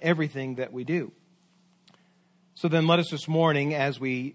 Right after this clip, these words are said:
read God's Word and apply it to our lives, hope to and, and endeavor to renew our commitment as followers of Jesus to be those who use our words, who use our speech, who exercise our tongue to bring blessing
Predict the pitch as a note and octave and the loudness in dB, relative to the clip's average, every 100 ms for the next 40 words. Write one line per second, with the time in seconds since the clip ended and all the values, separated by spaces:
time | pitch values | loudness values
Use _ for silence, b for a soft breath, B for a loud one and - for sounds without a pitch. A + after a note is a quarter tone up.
0 | - C#3 E3+ D#3 D#3 C3 A2+ A#2+ B2 A#2 | -8 0 2 4 4 4 -2 -4 -4 -6
1 | - D3 D#3 B2+ - A#2+ A2+ A2 A2 A2 | 0 2 2 0 -10 -8 -4 -2 -4 -6
2 | - - E3+ F3 E3+ - C#3 C3 B2+ A#2+ | -10 -4 0 0 0 -6 -2 -2 -2 -6
3 | C#3 C3+ B2+ C#3+ D#3 D3+ - C3 C3 D3 | -6 -4 -2 2 2 0 -4 -6 -2 2
4 | D#3 C3 - B2+ D#3+ D3+ B2 B2+ B2+ - | 2 2 -2 -6 -4 -6 -10 -8 -8 -8
5 | B B B - E3+ F3 D#3+ C3 A#2+ A#2+ | B B B 4 6 8 6 2 -6 -2
6 | D3 B2+ B2 - C3 B2+ C#3 E3 E3 C#3 | -2 -2 -8 -10 -8 -2 0 0 -2 -6
7 | B2+ D3 G#3 F#3+ D3 C3 B2+ D#3+ C#3+ B2+ | -4 0 0 2 2 2 0 2 2 0
8 | C3 C3 C#3+ F#3+ F3+ E3+ D#3 - B2+ C3 | -4 -4 0 0 2 -2 -4 -8 -6 -6
9 | - D3 F3+ F3+ F3+ G3 E3+ D#3+ D3+ D#3+ | -4 0 0 -2 0 2 2 0 -2 0
10 | C3+ B2 C3+ B B B - C#3+ D#3+ D3+ | 0 -2 -6 B B B -8 0 0 0
11 | C#3 D#3+ F#3 - C3 B2+ | 2 4 4 0 -6 -4